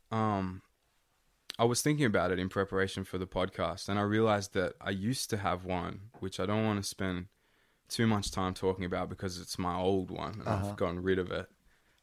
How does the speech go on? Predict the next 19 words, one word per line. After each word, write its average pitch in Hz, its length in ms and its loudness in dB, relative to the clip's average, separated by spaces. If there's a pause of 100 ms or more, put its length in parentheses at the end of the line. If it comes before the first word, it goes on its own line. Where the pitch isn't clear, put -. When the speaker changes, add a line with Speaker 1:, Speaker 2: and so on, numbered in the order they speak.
(160)
Speaker 1:
Um, 87 560 2 (420)
which 110 180 -2
is 113 100 -2
that 110 120 4
I, 107 240 4
I 107 80 -2
think 135 180 0
I 135 40 4
used 120 260 0
to 113 80 0
really 104 280 2
believe 98 540 2
that, 82 180 -2
like, 85 460 -8 (1080)
there 104 120 6
was 101 160 2
a 98 80 2
way 95 380 6
that 90 220 -2